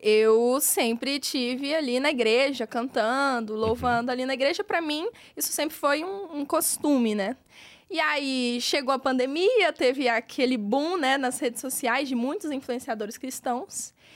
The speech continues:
Speaker 1: E eu acho que até falaram uma informação que eu comecei a postar em dois mil e vinte. Não foi, foi em dois mil e vinte e dois.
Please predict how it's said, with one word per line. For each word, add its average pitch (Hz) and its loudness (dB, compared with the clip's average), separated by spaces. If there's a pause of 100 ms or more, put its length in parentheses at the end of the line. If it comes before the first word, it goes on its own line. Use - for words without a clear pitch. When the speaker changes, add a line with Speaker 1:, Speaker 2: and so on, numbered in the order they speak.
(360)
Speaker 1:
E 269 0 (920)
eu 254 4
acho 247 0
que - -4
até 254 2
falaram 247 2
uma 240 0
informação 247 2
que 269 -4
eu 240 2
comecei 247 2
a 240 2
postar 240 0
em 247 -2
dois 240 2
mil 247 0
e 269 -2
vinte. 233 -4
Não 233 0
foi, 233 2
foi 226 -4
em 226 -2
dois 220 0
mil 233 0
e 226 -2
vinte 254 -4
e 269 -4
dois. 214 -6